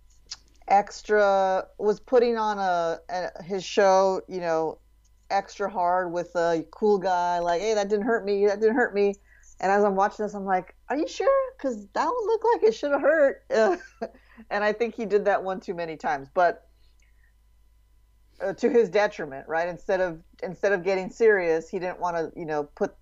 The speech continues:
lower the, um, lower his guard, right? His act. He, he kept it up, and that, I think, is what led to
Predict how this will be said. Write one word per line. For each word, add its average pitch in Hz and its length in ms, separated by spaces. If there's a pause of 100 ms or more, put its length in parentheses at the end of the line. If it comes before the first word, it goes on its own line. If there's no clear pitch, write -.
(440)
lower 180 480
the, 160 600 (800)
um, 151 560 (460)
lower 196 280
his 190 160
guard, 151 460
right? 165 260
His 170 120
act. 170 400
He, 160 180
he 175 160
kept 208 260
it 226 80
up, 214 340
and 185 140
that, 190 260 (260)
I 180 80
think, 196 280
is 160 120
what 160 160
led 156 220
to 147 360